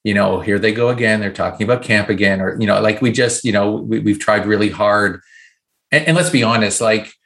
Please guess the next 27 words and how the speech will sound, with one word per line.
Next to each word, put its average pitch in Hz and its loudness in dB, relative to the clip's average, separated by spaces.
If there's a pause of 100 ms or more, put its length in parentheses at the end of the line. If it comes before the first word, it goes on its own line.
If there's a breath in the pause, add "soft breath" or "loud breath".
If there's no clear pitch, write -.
(360)
this 156 0
lifestyle 117 2
that 110 -2
we 107 0
all 104 2
have 107 0
as 98 -2
partners 110 0
in 98 -6
business 110 0
and 107 0
in 101 -2
life, 120 0
I 120 -2
mean, 110 0 (420 loud breath)
the, 113 -2
the 113 -4
cycle 135 0
of 107 -2
camp 117 0
does 113 2
afford 110 -2
us 104 -2
to 107 -2 (340 soft breath)
develop, 113 0 (100)
you 113 -2
know, 107 0